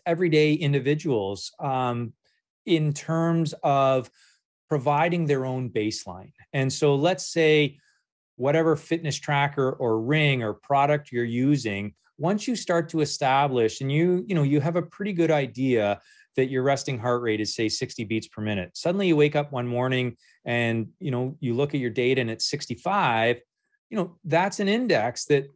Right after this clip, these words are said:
something's maybe not right. Maybe your sleep's not right. Maybe you overtrained a little bit the night before.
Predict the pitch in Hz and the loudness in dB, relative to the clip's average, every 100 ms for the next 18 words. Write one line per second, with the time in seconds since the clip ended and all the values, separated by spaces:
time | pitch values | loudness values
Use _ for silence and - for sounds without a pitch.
0 | _ - 202 208 220 175 143 156 165 160 | _ -4 -2 0 0 0 4 6 6 4
1 | 143 139 127 101 95 143 156 139 - 190 | 0 0 0 0 0 0 2 0 0 -2
2 | 170 190 170 165 165 160 160 135 139 147 | -2 0 0 2 4 2 0 0 2 2
3 | 151 - 160 151 147 147 143 147 143 139 | 0 -4 0 2 4 4 0 -2 -2 0
4 | 147 131 - 175 170 160 156 147 | 0 -4 -2 2 4 6 4 0